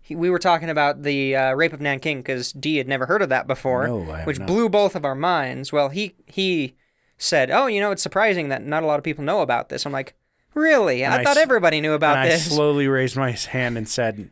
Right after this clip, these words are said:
Speaker 2: "I don't know about that."
Speaker 1: It was very embarrassing for both of us.
Speaker 2: And if you guys don't know much about it, um, don't Google image search it.
Speaker 1: Oh, no, don't. I showed D a whole gallery of that shit.
Speaker 2: Yeah.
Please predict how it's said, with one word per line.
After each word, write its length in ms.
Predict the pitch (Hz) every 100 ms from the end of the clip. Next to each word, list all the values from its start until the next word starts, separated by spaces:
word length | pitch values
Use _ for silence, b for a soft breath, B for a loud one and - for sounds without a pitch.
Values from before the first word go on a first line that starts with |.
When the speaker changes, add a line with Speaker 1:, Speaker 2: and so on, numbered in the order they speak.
| -
Speaker 2:
"I 300 | 127 127 123
don't 240 | 107 92
know 160 | 80 76
about 320 | 76 - -
that." 140 | - - B B B B B - - B B
Speaker 1:
It 40 | 180
was 120 | 170
very 260 | 190 180 156
embarrassing 540 | 135 131 123 - 127
for 100 | 135
both 340 | 131 139 - -
of 140 | -
us. 260 | 175 - -
Speaker 2:
And 240 | 165 185 185
if 280 | 208 - - _ _ _ _ _ _ -
you 160 | 208
guys 260 | 214 117 110
don't 220 | 120 117
know 120 | 113
much 240 | 110 110 107
about 260 | 110 113
it, 160 | 135 - -
um, 460 | 131 135 131 131 - _ _ -
don't 300 | 175 202 208 -
Google 380 | 160 165 160 151
image 340 | 147 147 135 -
search 280 | 151 139 -
it. 180 | - - -
Speaker 1:
Oh, 220 | 147 165
no, 180 | 170 170
don't. 220 | 156 170
I 140 | 131 147
showed 260 | - 156
D 160 | 143 151
a 80 | 135
whole 440 | 156 165 175 170
gallery 440 | 160 147 143 135 123
of 80 |
that 180 | 127 127
shit. 140 | 127 120 120
Speaker 2:
Yeah. 100 | 87